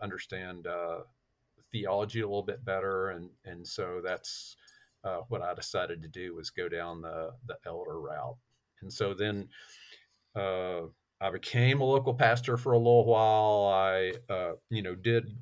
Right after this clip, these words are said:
other ministry before that, and, and, um, and then the church moved me into, uh, a supporting role here in Bryson City, uh, as a,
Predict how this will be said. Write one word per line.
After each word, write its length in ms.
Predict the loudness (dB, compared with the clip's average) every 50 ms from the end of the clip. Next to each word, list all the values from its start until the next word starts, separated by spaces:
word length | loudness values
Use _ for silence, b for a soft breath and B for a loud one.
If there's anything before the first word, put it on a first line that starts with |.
| -12 _ 0
other 240 | 0 2 2 2 0
ministry 720 | 0 2 2 4 4 4 2 0 0 2 4 4 4 2
before 420 | 0 -2 -2 2 4 4 6 6
that, 480 | 8 8 8 10 10 8 8 6 6 4
and, 220 | 2 0 -2 -8 -12 B B B B B B B B B B B B B _ _ _ -4
and, 400 | -2 -2 -2 -2 -4 -4 -4 -2
um, 480 | -2 0 0 0 -2 -4 -6 -8 -12 _ _ _ _ _ _ _ _ _ _ _ _ _ -20 -20 _ _ _ _ _ -4 -2
and 140 | -2 -2
then 140 | -2 -4 -4
the 60 | -6 -8
church 600 | -6 -2 0 4 4 4 4 2 0 -6 -8 -2
moved 440 | 0 2 2 4 4 2 2 0 -2
me 240 | -4 -4 -2 -2 -2
into, 880 | -4 -4 -4 -6 -6 -4 -2 -2 0 0 0 -2 -2 -4 -6 -6 -8 -12 b b b b b b b b b _ _ _ _ -8
uh, 580 | -6 -4 -2 -2 -4 -4 -4 -4 -4 -4 -6 -8 -12 _ -12
a 360 | -10 -8 -8 -6 -6 -6 -8 -8
supporting 460 | -8 -10 -6 0 2 2 4 2 0
role 340 | -2 -2 0 0 0 0 -2
here 260 | -4 -4 -4 -4 -6
in 100 | -6 -8
Bryson 440 | -6 -4 -4 -4 -4 -4 -8 -12 -14
City, 600 | -12 -8 -6 -6 -6 -6 -6 -8 -8 -10 -12 -14 _ _ _ _ _ _ _ _ _ -10
uh, 320 | -6 -6 -4 -4 -4 -6 -8 -12
as 300 | -10 -10 -10 -10 -10 -10
a, 420 | -10 -8 -8 -8 -8 -8 -8 -10